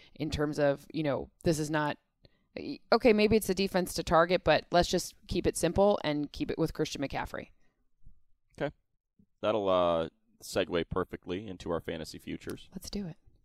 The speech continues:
Speaker 2: where I get to judge you.
Speaker 1: Yeah. Well,
Speaker 2: Now
Speaker 1: I
Speaker 2: that
Speaker 1: mean,
Speaker 2: Bill's
Speaker 1: is
Speaker 2: been
Speaker 1: that
Speaker 2: judging me this whole podcast? I don't like it, Bill. I don't like it one bit.
Speaker 1: <laughs>
Speaker 2: Start talking, you put your hand in your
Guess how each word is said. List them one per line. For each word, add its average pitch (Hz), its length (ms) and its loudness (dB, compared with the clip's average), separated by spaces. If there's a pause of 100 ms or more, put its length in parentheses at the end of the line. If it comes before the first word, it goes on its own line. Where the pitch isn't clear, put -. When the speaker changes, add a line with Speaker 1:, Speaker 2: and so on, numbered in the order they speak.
(100)
Speaker 2:
where 87 140 0
I 85 40 2
get 85 160 -2
to 90 60 -4
judge 80 340 -4
you. 80 180 -4 (260)
Speaker 1:
Yeah. - 160 2 (300)
Well, 196 200 4
Speaker 2:
Now 165 60 0
Speaker 1:
I - 40 0
Speaker 2:
that 208 80 6
Speaker 1:
mean, 214 120 6
Speaker 2:
Bill's 202 100 6
Speaker 1:
is 180 40 2
Speaker 2:
been 180 100 8
Speaker 1:
that 180 140 6
Speaker 2:
judging 95 340 2
me 92 140 0
this 82 160 -2
whole 85 140 4
podcast? 85 760 0 (580)
I - 40 -16
don't 82 80 -6
like 92 140 2
it, 73 120 -10
Bill. 82 260 4 (520)
I - 40 -20
don't 78 100 -14
like 92 160 2
it 95 80 0
one 92 180 0
bit. 82 220 0 (420)
Speaker 1:
<laughs> - 400 -20
Speaker 2:
Start - 280 -12
talking, - 300 -6
you - 40 -14
put - 200 -10
your 80 80 -8
hand 80 200 -8
in 78 60 -10
your 69 80 -12